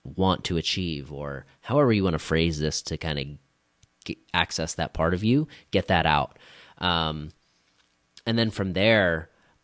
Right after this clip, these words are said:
I think that's when you can start to ask the question is, like, "How would my,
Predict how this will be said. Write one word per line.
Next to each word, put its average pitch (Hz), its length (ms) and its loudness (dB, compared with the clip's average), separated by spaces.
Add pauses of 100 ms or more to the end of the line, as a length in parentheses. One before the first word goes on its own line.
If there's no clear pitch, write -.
(480)
I 98 100 0
think - 540 0
that's 104 480 2
when 95 120 -4
you 82 120 -6
can 82 120 -12
start 78 300 -4
to 87 60 -4
ask 71 200 -4
the - 80 -10
question - 400 -6
is, - 140 -10
like, - 220 -16
"How 95 360 0
would 85 220 -4
my, 73 540 -6